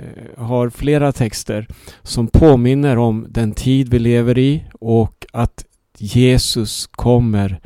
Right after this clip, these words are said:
snart. Eh, du kan höra av dig till oss,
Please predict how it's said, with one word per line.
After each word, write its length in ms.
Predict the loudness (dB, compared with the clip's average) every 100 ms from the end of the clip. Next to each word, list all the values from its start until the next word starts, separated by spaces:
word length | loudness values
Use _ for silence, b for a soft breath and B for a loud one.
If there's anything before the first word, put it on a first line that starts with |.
| b b
snart. 720 | -8 -2 0 -2 -4 -12 -20 b b b b b b b b b b b b b b b -6
Eh, 300 | -2 0 -2 -6
du 360 | -16 -10 -4 0
kan 180 | 2 6
höra 260 | 6 8
av 140 | 6 6
dig 120 | 4
till 240 | 4 2
oss, 380 | 0 -4 -6